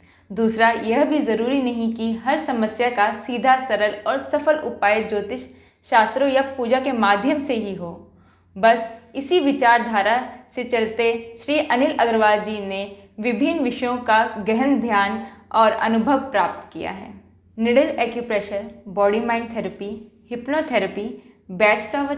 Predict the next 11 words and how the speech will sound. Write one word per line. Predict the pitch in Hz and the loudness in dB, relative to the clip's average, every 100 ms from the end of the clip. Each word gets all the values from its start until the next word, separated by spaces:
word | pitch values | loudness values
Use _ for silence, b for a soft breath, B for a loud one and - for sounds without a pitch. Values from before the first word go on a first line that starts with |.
| 233 | -6
थेरेपी, | 185 185 196 226 B B _ - | -8 -8 -10 -12 B B _ 0
पैनिक | 226 247 311 | 2 2 -2
हीलिंग | 240 233 220 208 | -4 -2 -2 -2
योगा | 180 185 208 - - | -2 -2 -4 -4 -2
और | 254 | 0
मेडिटेशन | 233 214 196 214 262 320 311 | 2 0 -2 -4 -4 -4 -8
की | 277 | -8
ट्रेनिंग | 233 214 214 185 165 B B B - | -8 -6 -6 -6 -10 B B B -12
श्रेष्ठतम | - 302 302 330 339 | 0 2 2 -2 -4
संस्थानों | 294 226 - 233 220 247 | -4 -4 -4 -2 0 -2
से | 240 | -2